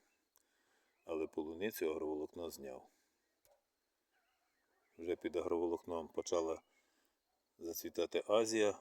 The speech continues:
Вона в нас пізньої жовтневої посадки. Садилася вона копанкою, але от вона якраз показує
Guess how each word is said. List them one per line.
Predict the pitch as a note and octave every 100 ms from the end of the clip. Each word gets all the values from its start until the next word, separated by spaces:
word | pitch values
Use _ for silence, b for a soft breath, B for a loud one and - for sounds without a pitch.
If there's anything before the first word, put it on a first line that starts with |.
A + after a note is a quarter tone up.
| -
Вона | E2+ F2+ F2+
в | F2
нас | F2 E2 - - _ _ _ _ _
пізньої | - G2 E2 E2 D#2 D2 - _ _ _ _ _ _ _ -
жовтневої | F2 D#2+ - - D3+
посадки. | D3 E3 - B2 - - F#2+ -
Садилася | - - E2+ F2 D#2+ - D#2+ - - _ _ _ _ _ _ _ _ _ _ _ _ -
вона | F2+ E2+ E2 -
копанкою, | - A2 A#2+ A2 - A2 A2 A2 A2 B B B B B B _
але | - F2 E2 E2+ -
от | F2 E2+ -
вона | E2+ G#2
якраз | G#2+ - G2 - - _ _
показує | - - F2+ F2+ E2